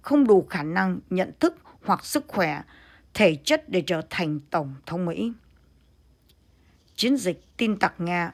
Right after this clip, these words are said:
đột nhập các hệ thống nhạy cảm của Mỹ. Vào ngày hai mươi lăm tháng chín, Tổng thống Vladimir Putin đã đề xuất rằng Nga và Mỹ nên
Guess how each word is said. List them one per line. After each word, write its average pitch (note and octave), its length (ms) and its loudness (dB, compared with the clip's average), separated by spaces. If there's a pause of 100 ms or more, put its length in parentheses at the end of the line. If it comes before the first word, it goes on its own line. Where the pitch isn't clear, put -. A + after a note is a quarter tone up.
đột F#3 280 0
nhập F3 200 0 (120)
các - 160 -2
hệ - 200 -6
thống B3 240 0
nhạy F#3 240 0
cảm C3+ 220 -8
của E3 140 -8
Mỹ. B3+ 340 -6 (1000)
Vào A3 140 2
ngày G#3+ 160 4
hai B3+ 180 2
mươi D4+ 80 6
lăm D4 140 4
tháng D#4+ 220 2
chín, C#4 200 2 (220)
Tổng D#3 260 2
thống A3+ 280 0 (100)
Vladimir G3 680 2 (120)
Putin D3+ 460 -2 (500)
đã C4+ 80 4
đề A#3 240 6
xuất E4+ 220 0
rằng E3+ 400 0
Nga A#3 220 4
và F#3 120 -2
Mỹ F3 380 -2 (340)
nên G3+ 380 2